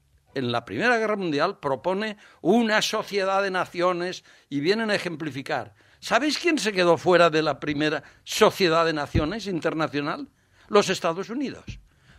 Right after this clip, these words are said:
O sea, a ver si nos entendemos. Los que vienen y predican y lo practican,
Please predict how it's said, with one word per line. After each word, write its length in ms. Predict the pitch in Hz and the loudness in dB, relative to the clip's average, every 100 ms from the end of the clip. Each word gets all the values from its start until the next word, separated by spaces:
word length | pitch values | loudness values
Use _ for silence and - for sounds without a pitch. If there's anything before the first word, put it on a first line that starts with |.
| - - | -20 -2
O 120 | 320 | 0
sea, 380 | - - 135 85 - 131 | 4 4 4 2 -8 2
a 100 | 165 | 2
ver 160 | 240 277 | 4 0
si 160 | - | -2
nos 160 | 240 143 | -2 -2
entendemos. 640 | 156 135 147 113 92 98 - - - | -4 -4 -6 -8 -12 -16 -18 -20 -10
Los 400 | 190 220 208 - | 2 4 4 -2
que 200 | - 180 | -2 -2
vienen 420 | 170 269 311 233 | -2 -4 -2 -2
y 100 | 180 | -2
predican 640 | - 151 156 240 - 180 147 | -2 -2 0 -2 -4 -2 -2
y 60 | |
lo 160 | 135 139 | -4 -6
practican, 640 | 131 139 269 - 214 247 | -10 -10 -12 -10 -10 -12